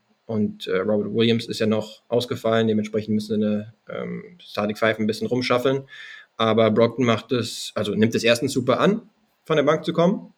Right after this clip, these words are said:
nachdem er wirklich in den letzten Jahren zwanzig Punkte Scorer zum Teil war. Und zweitens passt er irgendwie perfekt rein. Also die Celtics sind ja sowieso ein Team, was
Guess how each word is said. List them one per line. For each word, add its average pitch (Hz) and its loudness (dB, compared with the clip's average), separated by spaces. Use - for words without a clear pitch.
nachdem 127 0
er 120 2
wirklich 123 -2
in 113 2
den 113 2
letzten 117 -2
Jahren 113 -2
zwanzig 107 -6
Punkte 131 -4
Scorer 131 2
zum 131 -4
Teil 135 2
war. 160 0
Und 110 -4
zweitens 117 0
passt 113 -4
er 123 2
irgendwie 113 -4
perfekt 110 -2
rein. 113 0
Also 104 -2
die 104 -6
Celtics 107 -2
sind - -8
ja 110 -2
sowieso 104 -2
ein 104 -2
Team, - -6
was - -12